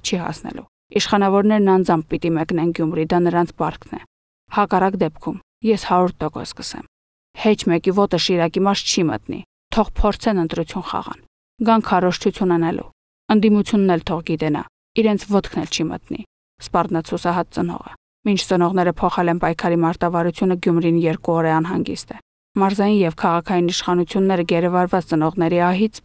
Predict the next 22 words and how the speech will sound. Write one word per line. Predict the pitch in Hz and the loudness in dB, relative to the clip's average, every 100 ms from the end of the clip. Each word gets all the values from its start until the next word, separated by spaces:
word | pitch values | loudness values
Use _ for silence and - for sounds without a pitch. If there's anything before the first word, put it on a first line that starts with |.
| - | -4
պաշտպանվում | 165 - 165 165 180 175 | -4 -2 -4 -2 0 2
էին | 165 170 185 | 2 2 0
ոստիկաններով։ | - 185 180 175 165 165 - - _ _ - | -6 -8 -4 -2 -2 -4 -10 -20 _ _ 0
Մարզի | 185 185 190 | 2 2 2
պետական | 185 175 170 185 170 | 2 0 2 2 4
գրեթե | 175 170 185 175 | 2 2 -2 2
բոլոր | 190 185 180 175 | 2 2 2 0
կառույցները | 170 165 208 190 185 | 0 0 -2 -2 0
ոստիկանական | 175 - 170 175 170 180 175 | -2 -2 -2 -2 0 0 0
ուժերի | 180 185 165 185 | 0 0 0 0
հսկողության | - 175 160 165 180 170 | -4 -4 -2 -2 0 0
ներքո | 165 165 - 170 | 0 -4 -4 -4
էին | 165 165 185 | -4 -6 -6
առնվել։ | 190 - - - _ _ _ _ _ _ - | -10 -12 -12 -16 _ _ _ _ _ _ -2
Անգամ | 202 208 190 | 0 2 2
ավագանու | 185 180 202 190 190 | 2 2 0 2 2
նիստը | 175 - - 247 - | 0 -2 -8 -8 -8
քաղաքապետարանի | 180 170 - 165 175 175 175 175 175 | -2 -2 0 -2 0 2 2 0 0
շենքում | 180 175 190 170 | -2 -2 0 0
անցկացվեց | 160 165 160 170 - | -2 -4 -4 -6 -4
ոստիկաններով | 170 - 165 165 165 170 165 | -6 -4 -4 -2 -2 -2 -4
շրջափակված։ | - 175 170 165 180 - - - | -4 -4 -4 -4 -8 -8 -12 -12